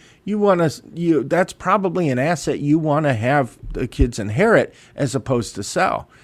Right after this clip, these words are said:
But most importantly, the big thing is, you know, taxes on retirement accounts. I focus on this a lot, and what people don't realize is that they have this million dollar I R A. It keeps growing and growing and growing.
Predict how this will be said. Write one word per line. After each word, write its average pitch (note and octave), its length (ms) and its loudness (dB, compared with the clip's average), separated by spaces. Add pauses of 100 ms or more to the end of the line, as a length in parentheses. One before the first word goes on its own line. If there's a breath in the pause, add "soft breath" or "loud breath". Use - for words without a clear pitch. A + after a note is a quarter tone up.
(400 loud breath)
But G3+ 180 6
most F3 520 2
importantly, D3 520 -2
the A#2 120 -2
big A#3+ 280 -2
thing G#2 440 -6 (440 loud breath)
is, E3+ 580 2 (160)
you D3+ 100 -4
know, B2 80 -4
taxes D#3 540 -2
on C#3 200 2
retirement A2+ 520 -2
accounts. - 540 -14 (420 soft breath)
I A#2+ 120 -6
focus B2+ 500 -2
on A#2 200 -2
this A2 200 -6
a G2 60 -10
lot, B2+ 480 -4
and A#2 140 -10
what A2 180 -8
people C#3 300 -4
don't C#3 180 0
realize B2+ 640 0
is G#2 140 -8
that G#2+ 160 -6
they A2 100 -4
have A2 220 -2
this G2+ 240 -10
million A2 520 0
dollar C#3+ 380 4
I C#3+ 220 2
R C3+ 160 2
A. C3+ 100 0
It - 100 -8
keeps - 220 -10
growing A#2+ 340 -4
and A2+ 100 -6
growing A2+ 360 -2
and G#2 100 -8
growing. C3+ 460 2